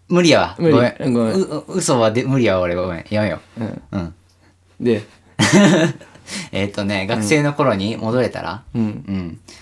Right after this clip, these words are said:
Speaker 1: 素直な気持ちを話そうな。
Speaker 2: うん。
Speaker 1: うん。そしたら、やっぱり、あの、文化祭出たじゃん。
Speaker 2: 出た、出た。
Speaker 1: あの、セットフリーでね。
Speaker 2: うん。
Speaker 1: あの時やった曲がさ、
Speaker 2: うん。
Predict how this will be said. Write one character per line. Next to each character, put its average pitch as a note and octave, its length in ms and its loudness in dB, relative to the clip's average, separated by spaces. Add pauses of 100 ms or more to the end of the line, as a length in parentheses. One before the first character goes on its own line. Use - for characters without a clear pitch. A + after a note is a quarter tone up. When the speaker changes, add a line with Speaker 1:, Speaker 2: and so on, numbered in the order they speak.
Speaker 1:
素 - 180 -4
直 B2+ 140 0
な E2 60 -8
気 - 120 -14
持 E2 100 -12
ち - 80 -12
を D#2 60 -10
話 D2+ 240 -12
そ D#2+ 80 -12
う E2 60 -14
な。 A2+ 180 -6 (120)
Speaker 2:
う A2+ 40 -4
ん。 G#2+ 40 2
Speaker 1:
う G#2 40 0
ん。 E2+ 320 -6 (420)
そ A2 80 -10
し - 80 -8
た C#3 160 -2
ら、 D#3 280 4
や G#2 100 -2
っ - 140 -6
ぱ C#3 120 2
り、 D3+ 400 -4 (560)
あ F#2 140 -8
の、 E2+ 80 -10
文 F#3 220 0
化 G#3+ 100 -4
祭 G3 160 0
出 E3 100 0
た A2+ 120 -2
じ - 80 -14
ゃ - 20 -20
ん。 - 40 -20 (680)
Speaker 2:
出 C3+ 120 2
た、 B2 120 4
出 G#2+ 100 2
た。 - 240 -6 (180)
Speaker 1:
あ F2+ 240 -8
の、 E2+ 240 -10
セ G2+ 100 -10
ッ G2 40 -14
ト F#2+ 120 -12
フ F#2+ 60 -8
リ D#2+ 80 -10
ー D2 40 -14
で - 60 -16
ね。 C#3 220 -6
Speaker 2:
う B2 60 0
ん。 A#2 280 0 (480)
Speaker 1:
あ B2+ 100 0
の F3 120 -2
時 F3+ 360 -6
や F2+ 120 -2
っ - 120 -16
た B2 80 -4
曲 C3 280 -8
が E2 120 -8
さ、 - 300 -16
Speaker 2:
う A2+ 40 -4
ん。 A2 240 -2